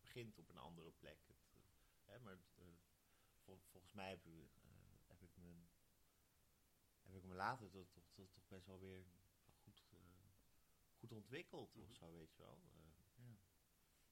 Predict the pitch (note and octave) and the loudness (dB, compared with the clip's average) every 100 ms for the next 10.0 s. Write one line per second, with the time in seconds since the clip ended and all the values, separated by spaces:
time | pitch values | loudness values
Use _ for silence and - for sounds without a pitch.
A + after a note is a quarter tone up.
0 | - - - - - - - - - - | -16 -18 -16 -14 -14 -8 -4 -4 0 0
1 | - B2+ A#2+ A#2 G2+ - - D#3 B2+ - | 10 12 12 12 12 12 12 12 12 12
2 | F#2+ F2 G2+ - - - G2 F#2 F#2 G2+ | 12 12 12 12 6 12 12 12 12 12
3 | F#2 F#2+ F#2 F2+ G2+ F#2 F#2 F2+ - F#2 | 12 12 12 12 8 10 12 12 12 12
4 | F2+ F#2+ F#2 - G2 F#2+ - - - - | 12 12 12 12 12 12 10 -4 -14 -16
5 | - - G#2 F#2 G#2+ - A2 G#2+ - - | -16 8 12 12 12 12 12 12 12 12
6 | A2 G2+ A#2+ - - - - D#3+ D#3 G2 | 12 12 12 6 -4 -18 12 12 12 12
7 | F2 D#2+ - D2 - E2+ - E2+ D#2+ F2 | 12 10 6 0 -2 -6 4 8 12 12
8 | - - - G2+ F2 E2+ - G2 F2+ F#2 | 10 -10 10 12 12 12 10 10 12 12
9 | F#2 F#2 F2+ - - G2 F#2 G#2+ D2+ | 12 12 12 12 12 12 12 12 8